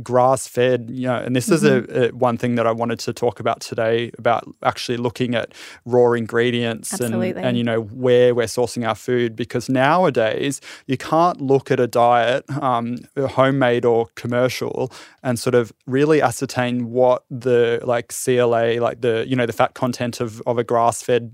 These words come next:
Speaker 1: um, a meat is versus a corn-fed, um, grain-fed meat. Like, they have different omega, uh, three profiles,
Speaker 2: Mm.
Speaker 1: um, so, uh, or, um, essential fatty acid profiles. Um, so, yeah, like,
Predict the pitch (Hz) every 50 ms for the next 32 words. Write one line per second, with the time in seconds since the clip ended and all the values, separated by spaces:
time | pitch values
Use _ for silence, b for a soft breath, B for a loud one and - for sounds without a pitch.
0 | 135 127 127 120 117 113 113 113 123 - - - 131 120 117 120 117 117 123 -
1 | 123 117 110 107 110 123 120 117 - - 127 123 113 - - - 117 117 113 113
2 | 117 120 - _ _ - - - 127 131 139 135 - - 123 120 117 120 123 -
3 | - 151 143 139 - 131 117 - 117 117 117 117 - 117 - - - 127 123 127
4 | 127 120 - 131 117 110 113 120 120 120 120 - 123 117 - 120 127 120 - 147
5 | 139 - 151 127 131 127 123 120 120 - 117 - - _ - 127 123 117 - -
6 | - - 127 123 131 143 - - 143 131 - - 117 - 233 233 226 214 208 208
7 | 202 196 190 - - - - - - 123 120 117 120 117 117 113 - 131 120 110
8 | - - - 135 127 120 123 113 123 120 120 113 113 107 - - 127 120 113 113
9 | 117 120 123 - - - - 113 - 139 127 - 107 - 120 - - 120 120 -
10 | - 135 - - - 123 127 - - - - - - 131 - - - B B B
11 | B B B B B B - 127 120 120 104 90 - 123 - - - - - 127
12 | 127 127 127 123 - B B B B B B B _ _ _ - 147 156 160 139
13 | 123 123 120 117 -